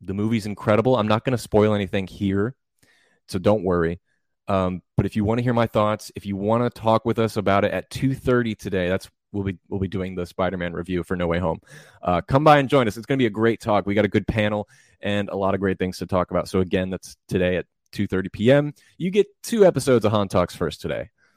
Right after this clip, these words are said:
but this time is strictly for Star Wars talk. So, like I said, it's episode one sixty-four. And before I get into it, I also wanna share with you guys,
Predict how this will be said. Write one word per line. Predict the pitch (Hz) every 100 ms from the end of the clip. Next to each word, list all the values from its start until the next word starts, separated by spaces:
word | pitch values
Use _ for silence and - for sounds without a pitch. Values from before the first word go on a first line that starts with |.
| _ _ _ -
but | 110 107 -
this | 104 160 185 -
time | - 120 101 95 98 -
is | 95 95 92
strictly | - 117 113 117 110
for | - 95 87 87 90 - _ _ _
Star | - - 95 80
Wars | 67 -
talk. | - 50 _ _ _
So, | - - 90 - _ _ _ _ _ _ -
like | 95
I | 92
said, | - 92
it's | -
episode | 95 92 92 87
one | 90 90
sixty-four. | 92 - 85 - 90 90 - _ _ -
And | 107
before | 117 156
I | 127
get | 120
into | 123 117
it, | 107
I |
also | 107 110 113
wanna | 104 101 95 -
share | - 107
with | 101
you | 95
guys, | 98 95 87 -